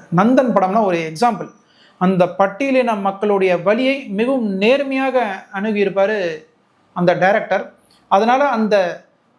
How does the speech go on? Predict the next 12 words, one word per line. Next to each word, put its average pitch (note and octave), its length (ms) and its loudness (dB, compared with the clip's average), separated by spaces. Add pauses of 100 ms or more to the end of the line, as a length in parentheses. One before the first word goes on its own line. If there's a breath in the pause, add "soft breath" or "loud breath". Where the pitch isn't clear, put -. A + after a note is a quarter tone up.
பொதுமக்களுக்கும் C4 840 0 (140)
காமன் B3+ 540 -2
ஆடியன்ஸுக்கும் A3 640 -2
அது G3 180 -2
கரெக்டா A3 520 0
போய் G#3 340 -2
சேர்ந்துருக்கும். A#3 500 -2 (180)
So, A3+ 520 0
இந்த C#4 300 4
படம் B3 440 -4
பொறுத்த G#3 240 -10
வரைக்கும் F#3 580 -4